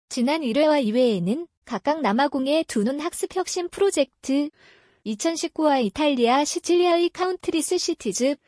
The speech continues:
이천이십가 대상을 수상했다. 휴먼시티 디자인 어워드 심사위원회는 고용한 엠 서비스가 아이씨티 기술을 이용해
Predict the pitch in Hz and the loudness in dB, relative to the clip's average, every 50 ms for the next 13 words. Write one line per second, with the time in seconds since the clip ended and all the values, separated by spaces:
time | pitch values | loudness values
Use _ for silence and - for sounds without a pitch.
0 | _ - - - - _ - 226 214 - - 339 330 254 214 - 320 311 - - | _ -20 -20 -20 -14 _ -6 -6 -4 -2 -4 -2 -2 -2 -2 -2 -4 -4 -2 0
1 | 302 311 - 294 247 - 294 254 240 226 254 302 302 - - 349 - 359 339 311 | 0 0 2 2 2 2 2 0 0 0 -2 -2 -4 -6 -6 -4 -4 -4 -4 -4
2 | 247 - - 175 170 175 180 175 _ _ _ _ _ _ _ _ _ _ _ _ | -6 -6 -4 -4 -4 -4 -6 -8 _ _ _ _ _ _ _ _ _ _ _ _
3 | _ _ _ _ _ _ _ _ _ _ _ _ - - 392 381 370 359 349 339 | _ _ _ _ _ _ _ _ _ _ _ _ -6 -2 0 2 2 2 2 0
4 | - 359 - - 339 320 - - 226 - 294 311 320 320 339 320 254 269 - 311 | -2 -4 -4 -2 -4 -4 -4 -4 -2 -2 0 0 0 2 2 2 2 2 0 -2
5 | 320 302 - 359 359 359 392 381 370 359 359 349 320 320 311 294 294 302 311 302 | -2 -4 -4 -6 -4 0 2 2 4 4 4 2 2 0 0 0 -2 -4 -6 -4
6 | - 262 240 247 247 240 240 240 262 262 240 247 - - 320 330 339 - - 254 | -2 0 0 2 0 0 0 0 0 0 0 0 2 2 2 2 0 0 -2 0
7 | - 294 294 254 208 196 240 - - 359 - - 330 - 320 - - 262 277 277 | 0 2 2 2 2 2 2 0 -2 -2 -2 -2 -2 -2 -2 -2 -2 -2 -2 -2
8 | 254 226 208 202 185 165 190 247 294 311 | -2 0 -2 -2 0 0 0 0 0 -2